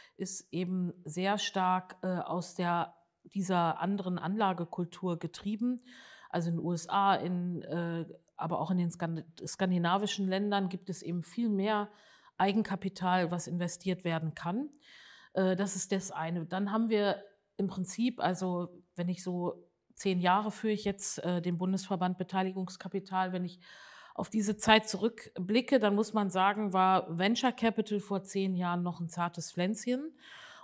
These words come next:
Und wir hatten auch wenig Marktzahlen und, ähm, der Startup-Verband war in der Gründungsphase zu der Zeit. Und man muss einfach sagen,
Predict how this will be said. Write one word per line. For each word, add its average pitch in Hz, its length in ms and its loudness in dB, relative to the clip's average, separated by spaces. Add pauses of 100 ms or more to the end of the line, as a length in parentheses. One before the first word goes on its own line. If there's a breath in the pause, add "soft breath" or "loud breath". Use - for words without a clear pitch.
Und 196 420 -2
wir 175 180 -2
hatten 233 260 0
auch - 260 -2
wenig 202 340 0
Marktzahlen 180 800 -6
und, 165 360 -10
ähm, 165 480 -6 (1120)
der 175 360 -2
Startup-Verband 202 1080 0 (420 loud breath)
war 185 200 8
in 180 60 2
der 180 120 4
Gründungsphase 170 1200 4
zu - 140 -4
der 160 240 0
Zeit. 180 420 0
Und 180 200 -2
man 170 100 0
muss 196 180 0
einfach 196 300 -4
sagen, 202 460 -4